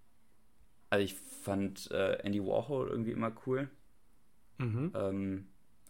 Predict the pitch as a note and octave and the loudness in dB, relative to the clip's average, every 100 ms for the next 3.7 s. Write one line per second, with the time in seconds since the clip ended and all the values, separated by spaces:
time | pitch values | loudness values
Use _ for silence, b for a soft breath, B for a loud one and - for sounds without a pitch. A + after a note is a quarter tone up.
0 | - G2+ - A2 G#2 - - A2 A2 G#2 | -2 -2 2 2 2 0 -2 4 4 2
1 | - b b b b - G#2 G2 - A2 | -6 b b b b -4 0 0 0 2
2 | A#2+ - B2 G#2 D3 F#3 F3 D#3+ D3 C#3 | 2 4 4 6 8 8 8 8 8 4
3 | - C3+ - - G2+ - G#2 | 2 0 0 -2 -2 -2 -8